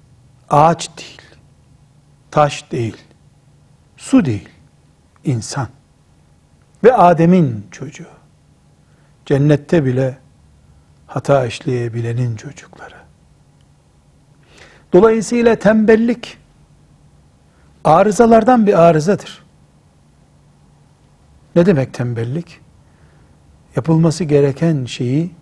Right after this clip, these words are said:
yapmaya üşenmek demek. Yüzde yüz tembellikten korunmuş,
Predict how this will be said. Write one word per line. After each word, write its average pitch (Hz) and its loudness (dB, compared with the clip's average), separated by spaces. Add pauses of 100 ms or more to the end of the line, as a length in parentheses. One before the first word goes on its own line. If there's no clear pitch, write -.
(560)
yapmaya 131 -2 (300)
üşenmek 110 -10 (100)
demek. - -20 (1600)
Yüzde 208 4
yüz 247 2 (440)
tembellikten 185 2
korunmuş, 170 0